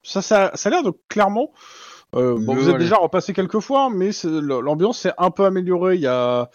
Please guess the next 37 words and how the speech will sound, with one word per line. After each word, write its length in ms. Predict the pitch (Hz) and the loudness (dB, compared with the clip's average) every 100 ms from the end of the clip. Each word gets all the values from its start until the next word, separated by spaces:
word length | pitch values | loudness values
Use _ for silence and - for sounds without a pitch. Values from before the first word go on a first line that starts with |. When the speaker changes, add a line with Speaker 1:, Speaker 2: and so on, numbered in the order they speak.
| - - - | -20 -16 -6
Speaker 1:
les 60 | |
gens 140 | 127 214 | 0 2
ont 40 | |
l'air 180 | 165 156 | 4 2
moins 180 | 160 196 | 2 0
stressés. 460 | - 220 - 208 139 | 0 -4 -2 -4 -4
Disons 220 | 139 196 | -6 0
que 60 | |
la 60 | 180 | 2
dernière 160 | 165 165 | 2 2
fois 80 | |
que 60 | 165 | 0
vous 160 | 156 156 | -2 0
avez 140 | 156 | 0
été, 240 | 165 240 | 0 -4
c'était 200 | 220 170 | -4 -2
pour 200 | 160 147 | -2 0
un 100 | 143 | 0
affrontement 480 | 165 - 175 160 220 | 0 0 -4 -2 0
avec 160 | 180 143 | 0 0
des 140 | 196 | -2
tueurs 320 | - 180 175 | -2 0 2
à 80 | 156 | 2
gages 260 | 151 208 170 | 2 0 0
et 60 | |
la 100 | 147 | 0
ma-, 80 | 147 | 0
euh, 220 | 147 139 123 | 0 0 0
enfin, 400 | 156 147 127 123 | 0 2 0 -2
un, 100 | 127 | -4
un 220 | 123 131 | -4 -2
ancien 240 | - 190 | -2 0
militaire 400 | 165 147 143 208 | 0 -2 0 -2
qui 80 | - | -2
a 60 | 147 | -4
tué, 280 | 160 170 | -2 0
euh, 220 | 170 143 | 2 0